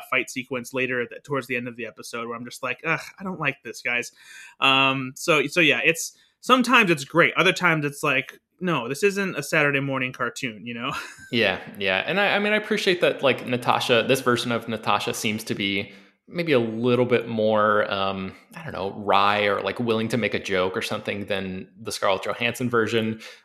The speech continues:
Speaker 2: uh, which sort of leans into the idea of this being, a-, again,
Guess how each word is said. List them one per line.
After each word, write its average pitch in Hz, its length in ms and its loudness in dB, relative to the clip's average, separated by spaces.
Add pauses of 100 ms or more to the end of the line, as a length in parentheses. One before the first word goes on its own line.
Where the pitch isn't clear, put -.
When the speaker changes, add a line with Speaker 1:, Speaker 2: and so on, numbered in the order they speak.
Speaker 2:
uh, 95 280 2
which 98 200 -8
sort 107 160 -4
of 107 120 -4
leans 104 280 -4
into 98 580 -4
the 98 120 -2
idea 95 240 -2
of 92 80 -8
this 101 120 -6
being, 92 360 -10 (300)
a-, - 160 -10
again, 107 260 -4